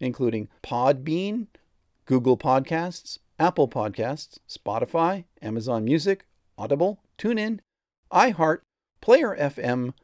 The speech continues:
Listen Notes, and at long last, Pandora. They don't communicate too well over there at Pandora, but at least they put it up. Look for the bright green icon, because here at Underground Christian, we are all about green, me being a scientist and all.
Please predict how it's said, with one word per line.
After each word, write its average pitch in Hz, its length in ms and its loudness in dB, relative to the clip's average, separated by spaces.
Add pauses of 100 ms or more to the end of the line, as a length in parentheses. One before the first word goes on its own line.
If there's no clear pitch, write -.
(180)
Listen 170 380 0
Notes, 117 420 2 (360)
and 196 220 4
at 175 140 -2
long 226 400 4
last, 147 460 0 (220)
Pandora. 156 640 2 (800)
They 220 180 6
don't 208 180 2
communicate 151 560 0
too 139 160 0
well 127 240 6
over 120 200 2
there 120 160 2
at - 80 -8
Pandora, 120 420 4
but 117 140 2
at - 160 -6
least 170 240 -2
they 151 120 2
put 135 200 -4
it 113 100 -4
up. - 140 -10 (560)
Look 151 320 2
for 175 120 0
the 131 120 6
bright 147 360 2
green 196 300 -4
icon, 143 460 0
because 113 300 -4
here 139 200 -2
at 143 60 2
Underground 160 440 0
Christian, 147 440 -2
we 123 180 -2
are 131 140 2
all 196 400 6
about 214 280 2
green, 185 440 -2
me 147 160 -2
being 151 200 0
a 180 60 -2
scientist 135 560 -4
and 107 80 -6
all. 135 160 -6